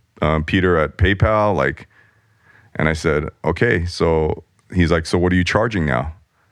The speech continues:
And I'm like, "What do you want me to paint?" He's like, "I want you to paint a mural on every single floor." And I was like, you know, I had never gotten a, a job like that, but I'm like, "Okay, if a painting, one painting of mine selling for, like, five grand now, that's, like, multiple." So I said, "Sixty grand."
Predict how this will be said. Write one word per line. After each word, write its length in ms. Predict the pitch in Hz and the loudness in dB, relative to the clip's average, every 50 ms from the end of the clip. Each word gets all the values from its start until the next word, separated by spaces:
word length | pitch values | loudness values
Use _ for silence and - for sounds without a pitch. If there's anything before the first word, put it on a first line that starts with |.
| _ _ - | _ _ -4
And 120 | - 80 | -2 0
I'm 80 | 82 80 | 0 0
like, 160 | 78 80 78 | 0 0 0
"What 80 | 85 | 0
do 60 | 90 92 | 2 2
you 40 | 104 | 2
want 120 | 107 147 | 2 2
me 60 | 110 107 | 0 -2
to 60 | 95 | 0
paint?" 260 | - - 123 127 104 | 0 0 0 0 0
He's 100 | 90 76 | -2 -2
like, 160 | 69 73 76 76 | -4 -4 -4 -2
"I 60 | 78 | -2
want 160 | 90 90 87 | 0 0 -2
you 60 | 95 | -2
to 80 | 90 90 | -4 -6
paint 240 | 85 - 98 87 - | -6 -6 -8 -8 -8
a 60 | - | -8
mural 340 | 87 90 92 92 90 87 85 | -6 -4 -2 -2 0 0 0
on 240 | 82 80 82 85 85 - - _ _ _ - | 0 0 0 -2 -2 -6 -10 _ _ _ -4
every 240 | - 101 98 90 98 92 | -2 -2 -2 -2 -4 -2
single 280 | - 101 95 85 82 | -2 0 0 0 -2
floor." 360 | 80 - - 101 92 87 78 78 | -2 -2 0 0 2 2 2 0
And 80 | 78 78 | 0 -2
I 20 | |
was 160 | 73 76 71 | -2 -2 0
like, 280 | 71 71 71 76 - - - - - - - - - - - - _ - | 0 0 -2 -2 -6 -14 -20 -20 -20 -20 -20 -20 -20 -20 -20 -14 _ -2
you 80 | 95 92 | 0 2
know, 200 | 85 73 69 71 - - | 2 0 -2 -4 -4 -2
I 80 | - 76 | -2 -2
had 80 | 85 87 | 0 0
never 240 | 90 90 85 85 82 | 0 -2 -2 -2 -2
gotten 240 | 82 85 80 80 73 | 0 0 0 -2 -2
a, 320 | 73 71 - - - - | -4 -6 -8 -6 -4 -2
a 40 | 78 | -2
job 300 | 73 - 82 78 80 78 | 0 0 0 0 0 0
like 140 | 85 87 85 | -2 -2 0
that, 200 | - 92 85 80 | 0 0 0 0
but 100 | - 76 | -2 -2
I'm 60 | 73 73 | -2 -2
like, 120 | 73 73 | -2 -2
"Okay, 220 | 69 82 90 98 82 | -2 -2 0 -2 -2
if 140 | 78 - - - | -2 -4 -6 -6
a 80 | 82 80 | -4 0
painting, 440 | - - 85 82 85 80 82 80 76 - - 82 | 0 0 0 0 0 0 0 -2 -4 -6 -6 -2
one 200 | 87 90 87 85 | -2 0 0 0
painting 300 | 82 - 82 82 82 82 | -2 -2 -2 0 0 0
of 80 | 80 78 | 0 0
mine 180 | 78 78 78 78 | 0 0 -2 -2
selling 280 | - - 80 78 78 | -4 -2 -2 -2 -2
for, 200 | 76 - 80 80 | -2 0 0 0
like, 180 | 73 71 71 - | 0 0 -2 -2
five 300 | - - 71 71 76 76 | -2 -2 -2 -2 -2 -2
grand 260 | 82 80 78 78 76 71 | -2 -2 -2 -2 -2 -2
now, 300 | 69 69 71 76 80 - - - - - - - - _ _ _ | -2 -2 -2 -2 -4 -6 -12 -18 -20 -20 -20 -20 -20 _ _ _
that's, 220 | - 80 76 - - | -4 -4 -2 -2 -2
like, 160 | 80 80 73 | -2 -2 0
multiple." 680 | 80 82 87 80 80 - 90 - - 82 80 78 78 80 | 0 0 0 0 -2 -4 -4 -2 -2 0 0 0 -2 -2
So 120 | 80 - 87 | -2 -2 -2
I 20 | |
said, 220 | 87 87 90 82 - | 0 0 -2 -4 -2
"Sixty 320 | - - 92 - - 98 | -2 -4 -4 -2 -2 -2
grand." 260 | 87 87 73 58 - | -2 0 -2 -2 -6